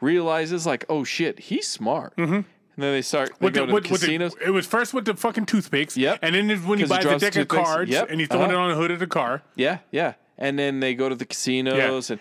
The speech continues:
Speaker 2: And there's
Speaker 1: I,
Speaker 2: that
Speaker 1: it's
Speaker 2: famous
Speaker 1: so
Speaker 2: scene
Speaker 1: great.
Speaker 2: with them coming down the escalator and shit
Speaker 1: <laughs> Yeah,
Speaker 2: in the
Speaker 1: yeah.
Speaker 2: matching, kinda matching
Speaker 1: Uh-huh.
Speaker 2: suits. Yeah.
Speaker 1: And he's,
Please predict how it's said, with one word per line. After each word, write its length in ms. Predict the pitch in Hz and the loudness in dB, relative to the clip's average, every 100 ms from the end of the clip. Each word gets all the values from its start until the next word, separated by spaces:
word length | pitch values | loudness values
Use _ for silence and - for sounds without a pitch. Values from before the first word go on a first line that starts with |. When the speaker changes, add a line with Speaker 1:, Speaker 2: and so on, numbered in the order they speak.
| - | -4
Speaker 2:
And 140 | 165 180 | 0 2
there's 100 | 190 | 2
Speaker 1:
I, 20 | |
Speaker 2:
that 120 | 165 | 2
Speaker 1:
it's 40 | 170 | 2
Speaker 2:
famous 80 | 202 | 2
Speaker 1:
so 60 | 196 | 2
Speaker 2:
scene 60 | 190 | 2
Speaker 1:
great. 60 | 196 | 2
Speaker 2:
with 80 | 180 | 0
them 120 | 180 | -2
coming 200 | 180 185 | -2 0
down 160 | 175 170 | 0 0
the 60 | |
escalator 520 | 165 165 185 175 180 180 | -2 -4 -2 0 2 2
and 100 | 185 | 2
shit 160 | 202 | 2
Speaker 1:
<laughs> 0 | |
Yeah, 180 | 175 175 | 2 2
Speaker 2:
in 100 | 175 | 0
the 80 | 165 | 0
Speaker 1:
yeah. 60 | 160 | 2
Speaker 2:
matching, 440 | 175 196 180 180 - - - | 2 4 2 0 -8 -16 -4
kinda 200 | 180 180 | -2 0
matching 320 | 175 165 147 | -2 0 0
Speaker 1:
Uh-huh. 200 | 147 180 | 2 2
Speaker 2:
suits. 80 | 196 - | 0 -4
Yeah. 140 | 165 110 - _ | -4 -4 -10 _
Speaker 1:
And 180 | 151 160 | -2 0
he's, 240 | 156 139 | 0 -4